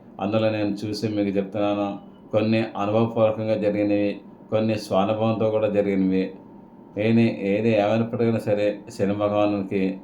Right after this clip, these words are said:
మీరు ఈ యొక్క శాంతులు చేసి మీరు మంచి స్థితివంతులు అవుతారని, శని బాధ,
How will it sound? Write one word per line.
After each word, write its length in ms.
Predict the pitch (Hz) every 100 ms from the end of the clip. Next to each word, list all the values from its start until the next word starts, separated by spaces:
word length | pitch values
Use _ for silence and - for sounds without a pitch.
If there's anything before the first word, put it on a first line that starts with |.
| 98
మీరు 260 | 95 95 95 92 - - -
ఈ 40 | 101
యొక్క 180 | 98 98 98
శాంతులు 320 | 98 101 104 98
చేసి 300 | 92 101 95 - - - - - - - 98
మీరు 220 | 101 98 92
మంచి 360 | 92 92 - 101 101 - - - - - - - 113
స్థితివంతులు 540 | - 101 113 110 110 104
అవుతారని, 500 | - 113 107 110 113 - - - - -
శని 220 | 110 120 113
బాధ, 180 | 110